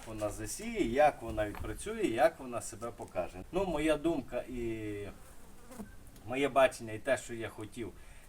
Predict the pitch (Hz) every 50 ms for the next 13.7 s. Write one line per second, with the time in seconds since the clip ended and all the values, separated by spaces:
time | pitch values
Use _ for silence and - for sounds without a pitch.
0 | - - - 117 110 - 139 131 135 117 104 95 - - 95 90 - 127 117 101
1 | 95 87 82 82 - 98 123 127 117 123 120 113 98 87 - 113 104 - - 127
2 | 131 143 151 175 180 - - - - - - - - - - 123 117 117 110 104
3 | 101 101 120 127 - 92 95 90 90 87 107 139 170 170 - - 180 175 175 175
4 | 175 - - - - 107 107 104 95 90 90 87 90 - - 143 127 - - 107
5 | 98 98 92 90 85 - - - - - - 95 98 98 - - 104 104 127 160
6 | 190 196 185 190 180 - - - - - - - 98 110 101 104 104 107 107 -
7 | - 117 113 107 98 90 90 95 95 95 98 98 101 104 101 101 98 92 92 92
8 | 90 92 135 160 175 175 185 180 180 - - - - - - - - - - -
9 | 98 107 131 160 185 185 - 113 120 147 160 156 143 131 120 - - 107 95 95
10 | 120 135 135 131 107 92 104 127 127 104 92 98 110 113 104 - 101 107 - -
11 | - - - - 92 90 - - 95 87 82 87 82 - - - - - 120 135
12 | 131 - - - 123 117 - 95 101 110 117 110 - - 110 90 104 123 135 -
13 | - 123 107 101 107 104 - - 101 95 90 90 - 87